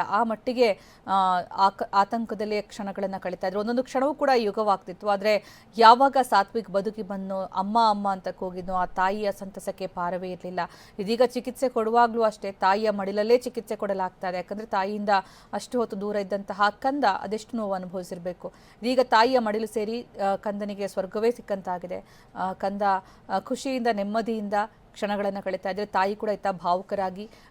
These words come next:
ಆ, ರಕ್ಷಣೆಗೆ ಯಾರ್ಯಾರು ಸಹಕರಿಸಿದ್ರು ಎಲ್ರೂ ಕೂಡ ಧನ್ಯವಾದವನ್ನ ಅರ್ಪಿಸಿದ್ರು. ಜೊತೆಗೆ ತ-, "ಅಮ್ಮ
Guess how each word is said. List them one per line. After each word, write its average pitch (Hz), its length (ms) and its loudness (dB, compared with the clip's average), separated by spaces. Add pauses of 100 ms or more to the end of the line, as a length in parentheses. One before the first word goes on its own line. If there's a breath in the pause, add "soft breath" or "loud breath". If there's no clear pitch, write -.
ಆ, 175 260 0
ರಕ್ಷಣೆಗೆ 208 460 -4
ಯಾರ್ಯಾರು 196 360 0
ಸಹಕರಿಸಿದ್ರು 190 580 -6
ಎಲ್ರೂ 180 240 -6
ಕೂಡ 202 160 -8 (400 loud breath)
ಧನ್ಯವಾದವನ್ನ 208 640 2
ಅರ್ಪಿಸಿದ್ರು. 180 580 -8 (460 soft breath)
ಜೊತೆಗೆ 208 500 -2
ತ-, - 140 -12
"ಅಮ್ಮ 226 320 0